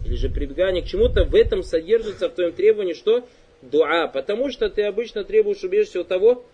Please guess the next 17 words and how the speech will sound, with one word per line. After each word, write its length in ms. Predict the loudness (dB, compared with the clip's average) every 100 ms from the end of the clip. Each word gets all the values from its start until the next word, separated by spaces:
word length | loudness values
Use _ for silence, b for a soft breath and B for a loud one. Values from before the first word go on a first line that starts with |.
| _ _
кто 200 | -2 0
выше 300 | 2 -2 -6
тебя. 380 | -6 -2 -2 -2 -10 _ _ b b b _ _
«Валь 180 | 0 0
истигафа 800 | 0 0 0 2 0 0 -2 -4 _ _
гуа 280 | -4 0 0
талибуль 480 | 2 2 2 2 2
гаус». 320 | 6 6 6
То 100 | -4
есть 120 | -14
истигафа 540 | -8 -4 -2 -2 0 0
это 180 | -2 -6
требовать 580 | 2 2 4 2 0
помощи 640 | 4 4 6 2 2 2 0 _ -16
в 20 |
тяжелой 320 | 0 2 4
ситуации. 720 | 0 0 2 2 2 0 -2